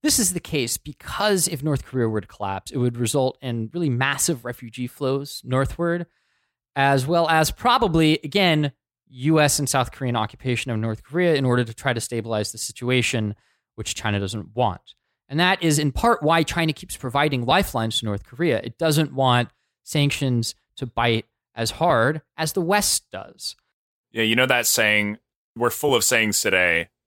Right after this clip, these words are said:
Speaker 2: but you know that saying, "Holding a wolf by the ears"? Like, what do you do when you hold a wolf by the ears? You keep holding on,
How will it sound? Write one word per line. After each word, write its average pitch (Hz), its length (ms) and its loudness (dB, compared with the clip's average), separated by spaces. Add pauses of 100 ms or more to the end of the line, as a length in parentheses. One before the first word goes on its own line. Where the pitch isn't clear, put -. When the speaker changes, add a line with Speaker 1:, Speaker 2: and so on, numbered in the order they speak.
(100)
Speaker 2:
but 98 240 2
you 113 80 2
know 110 80 6
that 110 180 2
saying, 104 260 2
"Holding 110 360 -2
a 98 60 0
wolf 101 240 -2
by 101 140 0
the 95 200 -2
ears"? 104 600 0 (140)
Like, 92 120 -8
what 120 60 0
do 131 60 2
you 123 60 0
do 123 140 2
when 120 120 2
you 107 80 4
hold 117 180 2
a 107 60 4
wolf 117 200 0
by 101 120 2
the 90 100 -2
ears? 78 460 -6 (140)
You 113 140 -8
keep 131 220 -10
holding 113 260 0
on, 98 380 2